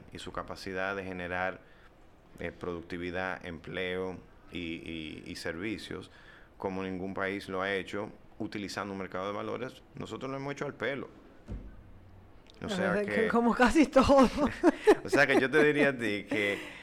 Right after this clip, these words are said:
Speaker 1: el, yo estoy muy a-, apostando a República Dominicana. O sea, nosotros tenemos ahora mismo, somos una economía líder en Centroamérica y el Caribe. Eh, por lo general, cuando creamos una empresa, creamos en tener un mercado X.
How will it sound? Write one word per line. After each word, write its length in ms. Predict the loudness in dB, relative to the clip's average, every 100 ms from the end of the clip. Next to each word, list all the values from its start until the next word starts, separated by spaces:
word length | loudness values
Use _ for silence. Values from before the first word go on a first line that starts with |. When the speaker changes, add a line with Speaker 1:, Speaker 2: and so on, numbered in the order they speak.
| -20 -20 -20 -20 -6
Speaker 1:
el, 280 | -2 -2 -6 -14 -12 -8
yo 140 | 0 2
estoy 180 | 2 0
muy 320 | 2 0 2
a-, 120 | 2
apostando 840 | 2 0 -6 -4 -6 0 0 0 -2
a 40 |
República 460 | -4 -6 -6 -6 -6
Dominicana. 600 | -8 -8 -12 -14 -14 -14
O 40 | -12
sea, 480 | -6 -4 -2 -4 -6
nosotros 400 | -8 -8 -10 -6
tenemos 380 | -4 -4 -2 -2
ahora 180 | -2
mismo, 240 | -2 -4 -6
somos 340 | -6 -6 -4
una 120 | -4
economía 480 | -6 -6 -6 -4 -4
líder 340 | -4 -4 -4 -6
en 80 |
Centroamérica 720 | -8 -10 -8 -8 -8 -8 -8 -8
y 40 |
el 100 | -8
Caribe. 480 | -8 -6 -6 -8 -12 -16 -20 -18 -8
Eh, 200 | -6 -6
por 140 | -4 -4
lo 100 | -4
general, 400 | -4 -2 -2 -2
cuando 240 | -6 -8
creamos 380 | -6 -4 -4 -6
una 100 | -6
empresa, 500 | -6 -4 -4 -4 -8
creamos 520 | -6 -4 -4 -6 -6
en 260 | -6 -8 -10 -16 -20 -10
tener 260 | -6 -4
un 100 | -4 -4
mercado 460 | -4 -2 -2 -2 -4
X. 500 | -6 -6 -12 -12